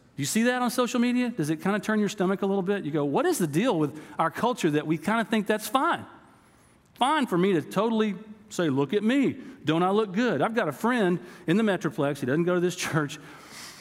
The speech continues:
And it cracks me up. I went to college with this guy. Every picture, their family picture, everybody else in the family is just smiling like, "Hey, here we are having a good time," you know, not, not posing necessarily. And the wife is always like, she's like Zoolander up there. I mean,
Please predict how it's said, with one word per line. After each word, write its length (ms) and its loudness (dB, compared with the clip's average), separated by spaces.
And 100 4
it 80 -4
cracks 320 0
me 140 4
up. 200 2
I 40 2
went 140 2
to 60 -8
college 240 2
with 100 2
this 80 -4
guy. 280 0
Every 360 2
picture, 420 0
their 120 2
family 300 2
picture, 480 0
everybody 340 2
else 160 0
in 20 -4
the 60 2
family 240 2
is 80 -2
just 180 0
smiling 340 2
like, 160 2
"Hey, 220 2
here 160 2
we 100 0
are 140 0
having 160 0
a 40 -2
good 140 0
time," 300 0
you 60 4
know, 100 2
not, 380 0
not 220 0
posing 440 2
necessarily. 600 0
And 140 2
the 60 4
wife 340 2
is 140 2
always 320 2
like, 200 0
she's 160 0
like 120 0
Zoolander 600 2
up 100 -2
there. 120 2
I 20 0
mean, 160 2